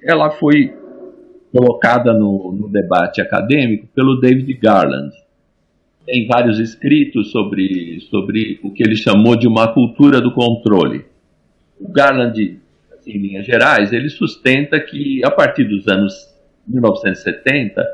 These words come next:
a gente tem uma mudança nas percepções, nos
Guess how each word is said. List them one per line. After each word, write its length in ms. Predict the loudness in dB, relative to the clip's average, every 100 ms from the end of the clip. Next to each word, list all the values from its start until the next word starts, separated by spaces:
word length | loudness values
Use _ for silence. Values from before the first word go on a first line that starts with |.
| -10 -20 _
a 60 | -6
gente 260 | -4 -4 -4
tem 160 | -2
uma 160 | 2 2
mudança 600 | 2 2 0 0 -2 -4
nas 160 | -4 -4
percepções, 1160 | -6 -6 -6 -6 -8 -4 -2 -2 -6 -14 _ _ -20
nos 320 | -20 -20 _